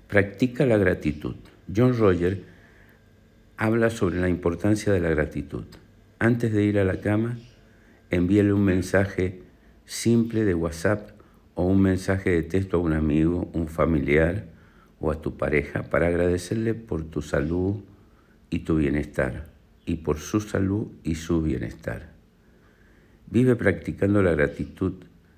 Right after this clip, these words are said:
en todas las oportunidades que puedas. Al practicar la gratitud, estás reprogramando tu mente para la abundancia, en cambio de la escasez. También estás reprogramando tu mente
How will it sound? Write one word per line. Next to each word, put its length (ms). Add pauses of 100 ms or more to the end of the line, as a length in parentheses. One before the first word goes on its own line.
(140)
en 200
todas 240
las 200
oportunidades 760
que 160
puedas. 560 (400)
Al 200
practicar 520
la 120
gratitud, 600 (920)
estás 340
reprogramando 640
tu 120
mente 400
para 320
la 120
abundancia, 800 (800)
en 180
cambio 420
de 80
la 100
escasez. 680 (1000)
También 320
estás 320
reprogramando 640
tu 140
mente 540